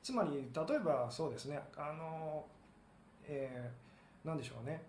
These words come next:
えー、何かしらこう困ったことが起きてですね、あなたがそれをこう問題だと思わなかったら問題じゃないんですと。うん。あ、経済的自由は選択の自由です、私にとってはと。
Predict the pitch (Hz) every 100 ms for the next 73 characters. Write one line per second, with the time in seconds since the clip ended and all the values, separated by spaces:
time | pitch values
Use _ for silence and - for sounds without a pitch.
0 | - 120 117 117 151 180 196 202 190 185
1 | 180 170 160 - 208 - 156 151 165 160
2 | 180 135 - 135 120 143 269 302 160 -
3 | - 156 175 170 156 170 277 294 285 277
4 | 185 220 240 220 202 220 262 220 139 175
5 | 208 117 156 - - - - - - -
6 | - - - - - - - - - -
7 | - - - 151 123 - - 120 139 160
8 | 160 156 156 165 123 - 131 131 127 120
9 | 123 123 120 110 110 - 120 120 120 117